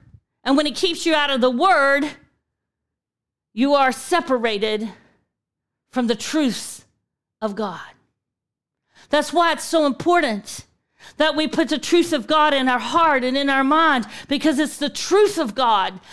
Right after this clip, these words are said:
that s-, cleanses us. It's the truth of God and his blood that washes away our sin. But it is the truth of God that allow us to have a mind that is fixed and centered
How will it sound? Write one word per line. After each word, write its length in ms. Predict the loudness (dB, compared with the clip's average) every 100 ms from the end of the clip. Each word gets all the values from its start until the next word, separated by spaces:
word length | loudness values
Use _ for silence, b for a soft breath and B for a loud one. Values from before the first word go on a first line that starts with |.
| B
that 320 | 0 0 -2 -10 -18
s-, 320 | -16 -14 -14
cleanses 680 | -6 -2 0 2 2 0 0
us. 400 | -4 -4 -14 -18 -12 B
It's 220 | -4 -2
the 160 | -2
truth 560 | -2 -4 0 4 2 2
of 160 | 0 0
God 300 | 0 2 0
and 120 | 0
his 220 | 0 -2
blood 580 | -4 0 2 2 2 -2 B B
that 180 | 0 4
washes 400 | 2 2 -2 -2
away 300 | 0 0 2
our 120 | 0
sin. 400 | -2 0 0 -2 B B
But 140 | 2
it 140 | 2 0
is 220 | -2 0
the 140 | -2
truth 640 | -2 -2 2 4 4 2 -2 0
of 220 | 0 2
God 520 | 2 2 2 0 -6 -10 B 0
that 200 | 2 2
allow 580 | 2 2 2 4 4 2
us 160 | 0 -2
to 100 | -2
have 240 | 0 0
a 80 | 0
mind 480 | 2 2 2 2 0
that 100 | 0
is 240 | -2 -6
fixed 480 | -12 -4 -4 -4 -10 -4
and 160 | -4 -4
centered 640 | -4 -4 -2 0 0